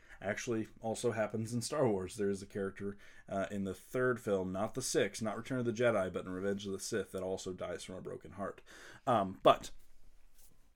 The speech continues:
Star Wars is a massive, massive franchise.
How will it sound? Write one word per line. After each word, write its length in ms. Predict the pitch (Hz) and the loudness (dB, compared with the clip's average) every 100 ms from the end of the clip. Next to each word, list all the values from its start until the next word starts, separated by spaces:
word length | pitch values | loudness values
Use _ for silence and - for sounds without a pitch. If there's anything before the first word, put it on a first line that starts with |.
| - - | -18 -10
Star 300 | 120 170 170 | 2 8 10
Wars 460 | 156 147 147 131 - - - - | 10 8 6 2 -4 -12 -20 -6
is 340 | 131 123 113 - | 6 6 6 2
a 140 | 113 110 | 0 2
massive, 920 | 104 107 117 120 117 - 110 92 - - | 2 4 6 6 4 4 2 0 -4 -8
massive 640 | 107 107 113 104 - 104 92 | -2 2 2 2 0 0 -2
franchise. 680 | 101 90 85 - - - | -4 -6 -8 -10 -8 -10